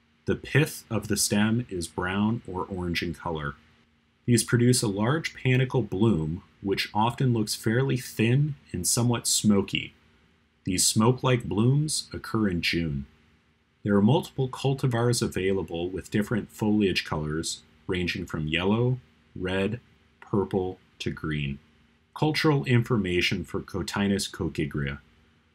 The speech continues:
These are hardy from zones four to eight and do best in full sun. They prefer acidic to alkaline soils, P H five to eight. They have no major disease or insect issues,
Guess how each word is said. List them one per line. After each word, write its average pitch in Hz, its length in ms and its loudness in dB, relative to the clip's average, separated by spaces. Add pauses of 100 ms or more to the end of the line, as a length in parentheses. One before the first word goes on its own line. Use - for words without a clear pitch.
(340)
These 98 220 2
are 90 100 2
hardy 123 380 2
from 110 260 2
zones 95 340 0
four 101 300 0
to - 240 -8
eight 107 280 -2 (360)
and 98 140 -2
do 104 120 10
best 101 360 4
in 87 100 0
full 87 220 -4
sun. 71 420 -4 (720)
They 95 120 0
prefer 117 640 0
acidic 131 580 -2 (100)
to - 160 -8
alkaline 101 500 2
soils, 139 760 0
P 104 260 2
H 101 160 2
five 95 420 -2
to - 200 -10
eight. 76 220 -6 (800)
They 98 180 2
have 101 200 -2
no 117 220 4
major 127 560 2
disease 107 520 2
or 98 120 0
insect 104 520 2
issues, 87 640 -2